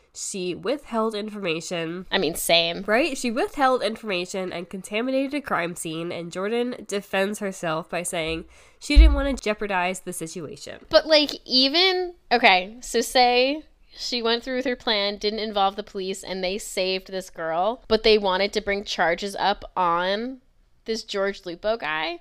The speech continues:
Speaker 2: She, like, all of the evidence she found would not be admissible.
Speaker 1: Oh, yeah, for sure.
Speaker 2: Like, they wouldn't be able, they wouldn't
Speaker 1: They can't do anything.
Speaker 2: they wouldn't be able to charge this guy on any evidence she found
Speaker 1: She just
Speaker 2: if
Speaker 1: ruined
Speaker 2: she
Speaker 1: the
Speaker 2: never
Speaker 1: entire
Speaker 2: called the
Speaker 1: case for
Speaker 2: police.
Speaker 1: everybody.
Speaker 2: Yeah,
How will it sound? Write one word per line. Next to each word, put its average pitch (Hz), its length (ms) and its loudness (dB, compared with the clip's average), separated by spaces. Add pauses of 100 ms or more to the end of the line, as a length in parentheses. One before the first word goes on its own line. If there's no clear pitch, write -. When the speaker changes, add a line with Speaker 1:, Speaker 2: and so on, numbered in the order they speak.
(520)
Speaker 2:
She, 349 420 0 (160)
like, 294 360 2 (640)
all 339 240 6
of 381 80 0
the 359 140 -4
evidence 269 440 2
she 262 260 -4
found 262 600 -6 (320)
would 226 200 2
not 202 260 4
be 196 140 -4
admissible. 170 600 -10
Speaker 1:
Oh, 339 120 10
yeah, 220 320 6
for 320 240 2
sure. 190 380 2
Speaker 2:
Like, 220 160 2
they 226 100 8
wouldn't 240 220 2
be 240 140 6
able, 226 300 4
they 254 120 8
wouldn't 254 160 10
Speaker 1:
They 254 80 6
can't 294 240 4
do 254 80 2
anything. 285 180 4
Speaker 2:
they 240 140 6
wouldn't 254 160 6
be 254 100 2
able 240 140 4
to 233 40 2
charge 220 280 2
this 220 100 -8
guy 208 160 6
on 196 160 4 (540)
any 233 200 4
evidence 196 360 0
she 185 160 -8
found 170 320 -8
Speaker 1:
She 302 240 -2
just 285 300 -2 (180)
Speaker 2:
if 220 120 4
Speaker 1:
ruined 262 280 6
Speaker 2:
she 226 80 -2
Speaker 1:
the 240 160 6
Speaker 2:
never 208 40 6
Speaker 1:
entire 220 220 6
Speaker 2:
called 196 140 2
the 240 40 4
Speaker 1:
case 240 100 0
for 175 80 -4
Speaker 2:
police. 156 140 -2
Speaker 1:
everybody. 151 460 -8
Speaker 2:
Yeah, 226 400 2